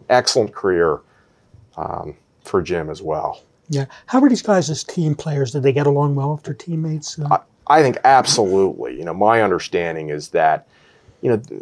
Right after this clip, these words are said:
Speaker 1: they weren't hung up on their individual accomplishments, and, you know, I don't think they really cared what their stats were. I mean, these guys were really about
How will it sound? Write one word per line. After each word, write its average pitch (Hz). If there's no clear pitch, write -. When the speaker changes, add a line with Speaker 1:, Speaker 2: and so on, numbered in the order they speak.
Speaker 1:
they 190
weren't 107
hung 98
up 80
on 73
their 67
individual 82
accomplishments, 76
and, 85
you 107
know, 98
I 73
don't 90
think 90
they 87
really 78
cared 78
what 76
their 76
stats 80
were. 73
I 76
mean, 87
these 98
guys 80
were 76
really 85
about 73